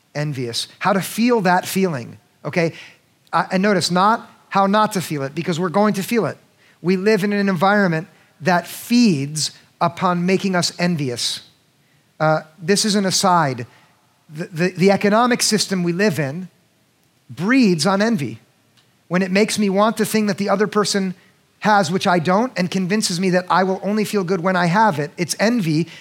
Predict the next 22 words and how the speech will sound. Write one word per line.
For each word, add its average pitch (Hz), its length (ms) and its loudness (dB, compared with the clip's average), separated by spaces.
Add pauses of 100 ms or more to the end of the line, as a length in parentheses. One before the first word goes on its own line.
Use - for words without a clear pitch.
that 180 140 2
is 156 120 -4
beneath 175 280 -4
so 202 200 -2
much 202 220 -2
of 156 100 -2
our 156 220 0
economy. 135 540 -6 (400)
That, 180 160 -2
that's 202 180 0
another 180 260 0
message. 147 520 -4 (280)
But 175 200 -2
envy 214 500 2
is 185 340 0
all 190 280 4
around 185 280 2
us. 143 140 -4
Do 170 80 -6
you 190 80 0
know 180 140 0
that? 208 420 0